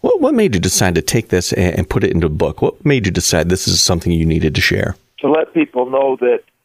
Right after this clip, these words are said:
Speaker 2: that no matter what's going on with anybody, whether they're coming from another country or here, whatever, if they have God with them, that it becomes a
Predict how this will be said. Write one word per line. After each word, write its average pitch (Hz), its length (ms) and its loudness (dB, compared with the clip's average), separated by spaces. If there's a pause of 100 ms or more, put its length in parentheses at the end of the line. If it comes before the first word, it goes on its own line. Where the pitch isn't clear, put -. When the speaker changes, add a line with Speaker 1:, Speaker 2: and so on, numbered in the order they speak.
(100)
Speaker 2:
that 127 220 -2
no 123 100 -4
matter 120 320 -2
what's 113 320 -4 (140)
going 113 320 -4
on 107 420 -4
with 104 340 -4 (300)
anybody, 101 480 -4
whether 101 340 -4
they're 92 140 -4
coming 110 400 -10
from 92 180 -14
another 101 300 -2
country 104 560 -4
or 85 140 -2
here, 104 320 -2
whatever, 90 580 -2 (300)
if 123 160 -4 (340)
they 120 340 0
have 101 440 -2 (340)
God 104 360 -2
with 107 260 -2
them, 87 260 -8 (280)
that 101 200 -2
it 98 240 -4
becomes 104 640 -6 (440)
a 92 300 -4